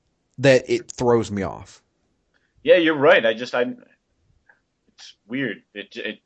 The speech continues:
Speaker 2: just felt pretty natural to me. I
Speaker 1: I
Speaker 2: mean, it
Speaker 1: mean,
Speaker 2: felt
Speaker 1: yeah.
Speaker 2: logical to me, not necessarily like, this is, this is what I'm used to, but yeah, I see what you're doing, and, like, I instantly was like, "Oh, I like this."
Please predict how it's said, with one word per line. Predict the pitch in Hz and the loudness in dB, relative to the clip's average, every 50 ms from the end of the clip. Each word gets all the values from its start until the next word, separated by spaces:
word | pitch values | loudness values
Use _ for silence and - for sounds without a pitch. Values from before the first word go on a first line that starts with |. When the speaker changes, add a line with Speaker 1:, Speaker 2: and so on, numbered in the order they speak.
| _ _ | _ _
Speaker 2:
just | - 113 - - | -14 -14 -8 -2
felt | 127 123 120 - | 0 0 0 -2
pretty | 123 120 117 | -4 -6 -2
natural | 107 110 120 135 - - 104 95 | 0 0 0 0 -2 -4 -10 -12
to | 101 | -12
me. | 95 95 92 - _ _ _ _ _ _ _ _ _ _ _ _ _ _ _ - - - - 104 | -14 -16 -16 -18 _ _ _ _ _ _ _ _ _ _ _ _ _ _ _ -20 -20 -14 -4 -2
I | 135 | 2
Speaker 1:
I | 151 | 2
Speaker 2:
mean, | |
it | 165 | 2
Speaker 1:
mean, | 165 156 | 2 2
Speaker 2:
felt | 143 127 127 - 113 120 127 | 0 -4 -4 -8 -12 -18 -6
Speaker 1:
yeah. | 135 156 139 104 90 104 - _ _ _ _ _ _ - - | -2 0 0 0 -2 -6 -12 _ _ _ _ _ _ -8 -2
Speaker 2:
logical | 135 135 143 147 - 135 120 123 113 107 | 2 4 4 4 4 0 -4 -6 -8 -8
to | - 123 113 | -8 -10 -12
me, | 107 101 98 | -12 -12 -6
not | 95 117 127 127 127 | -2 -2 -2 0 -2
necessarily | 131 123 - - - - 127 120 120 120 113 110 110 107 107 | -6 -6 -8 -10 -4 -2 2 2 2 2 2 0 -4 -6 -6
like, | 107 104 104 104 101 101 95 92 95 | -6 -4 -2 -2 -2 -4 -4 -12 -14
this | 101 113 110 - - | -14 -12 -12 -12 -14
is, | 107 95 95 - - _ _ _ _ _ _ _ _ _ _ _ _ _ _ _ _ _ _ _ _ | -14 -16 -16 -18 -20 _ _ _ _ _ _ _ _ _ _ _ _ _ _ _ _ _ _ _ _
this | 117 110 - | -16 -16 -14
is | 110 | -12
what | 107 104 | -10 -10
I'm | 92 87 | -10 -10
used | 92 110 123 123 - - | -8 -10 -10 -10 -6 -6
to, | 143 143 139 143 139 - _ _ | -4 -4 -4 -6 -8 -14 _ _
but | 110 104 95 - - _ _ _ _ _ | 0 0 0 0 -4 _ _ _ _ _
yeah, | 143 165 135 98 | 2 2 2 2
I | - | 2
see | - - 131 | -2 -6 -6
what | 117 110 107 117 | -6 -6 -8 -10
you're | 113 | -12
doing, | 107 117 117 113 117 117 | -10 -8 -6 -4 -2 -2
and, | 110 107 | 0 0
like, | 104 101 101 | 0 0 0
I | 107 104 | 0 -2
instantly | - - 110 107 - - - 107 107 101 | -2 -4 -8 -12 -12 -12 -10 -8 -8 -10
was | 101 95 101 | -8 -4 -4
like, | 98 98 - | -4 -2 0
"Oh, | 160 | 0
I | 147 135 | 2 2
like | 117 117 117 - | 2 2 0 -2
this." | - 85 - - - - | -8 -16 -18 -18 -20 -20